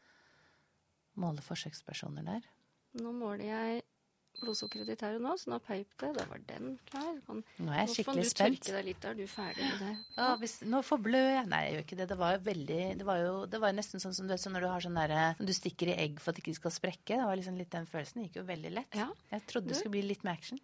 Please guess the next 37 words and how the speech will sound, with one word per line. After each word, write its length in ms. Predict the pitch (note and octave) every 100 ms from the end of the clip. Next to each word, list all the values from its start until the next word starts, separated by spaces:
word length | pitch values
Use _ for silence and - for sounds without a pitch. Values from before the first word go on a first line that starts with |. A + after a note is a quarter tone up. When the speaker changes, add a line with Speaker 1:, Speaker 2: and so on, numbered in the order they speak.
| -
Speaker 1:
Ja, 80 | A3
Speaker 2:
den 80 |
Speaker 1:
hvordan? 180 | A#3 C#4+
Speaker 2:
her 200 | B3+ B3+
får 160 | - F#3+
vi 60 | G#3
svar 260 | - C#3
på 80 | -
med 160 | F3 -
en 160 | -
gang. 160 | - - - -
Speaker 1:
Oi, 80 | G#3
og 160 | G#3 G3
hva 140 | G3
er 100 | G#3+
det? 60 | C4 - - A#3 G#3+ - -
Speaker 2:
Ja, 140 | G#3+
ser 160 | - E3+
du 80 |
tallet? 320 | F3+ F#3 A3 C#4
Speaker 1:
Ja. 160 | E3+ A#3+ - -
Speaker 2:
Ja. 160 | A3
Speaker 1:
Seks 300 | A#3 - -
komma 240 | - G#3+ A3+
syv, 220 | A3 A#3
hva 80 | G#3
betyr 300 | G3+ G#3+ G3+
det? 80 | A3 - A3
Speaker 2:
Ja, 160 | C4
det 240 | C4+ A3+ A#3+
betyr 420 | C4+ - A3+ A#3 -
at 140 | A3
blodsukkeret 400 | A3 G3 F#3+ G3+
ditt 100 | G#3
akkurat 300 | F3+ A3 G3
nå 80 | G3+
er 220 | - G3+